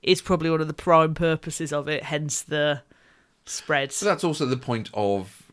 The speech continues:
Speaker 2: sort of naked or naked effect cakes,
Speaker 1: Yes.
Speaker 2: is to have less icing because there are people for whom the icing is too much,
Speaker 1: Yeah, yeah,
Speaker 2: whether it's
Speaker 1: yeah.
Speaker 2: icing or buttercream, and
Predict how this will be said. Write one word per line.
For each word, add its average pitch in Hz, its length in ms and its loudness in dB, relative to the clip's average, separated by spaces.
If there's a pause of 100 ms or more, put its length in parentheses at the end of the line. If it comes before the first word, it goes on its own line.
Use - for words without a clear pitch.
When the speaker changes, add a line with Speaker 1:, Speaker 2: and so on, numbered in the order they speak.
(160)
Speaker 2:
sort - 180 -6
of 101 40 -8
naked 107 320 -2
or 101 80 0
naked 98 260 -4
effect - 380 -4
cakes, - 640 -12
Speaker 1:
Yes. 165 220 2
Speaker 2:
is 120 100 0
to 113 80 -6
have 107 160 -4
less 120 460 -2
icing 123 440 -6
because 123 380 -8
there 127 220 -2
are 135 100 -4
people 139 320 -6
for 143 140 -2
whom 143 340 -2
the 147 140 0
icing 151 240 -2
is 104 100 -6
too - 160 -12
much, - 420 -14
Speaker 1:
Yeah, 185 200 -4
yeah, 170 40 0
Speaker 2:
whether - 140 0
it's - 140 -2
Speaker 1:
yeah. 107 60 2
Speaker 2:
icing 101 220 -4
or 92 80 -4
buttercream, 127 640 -4
and 117 200 -4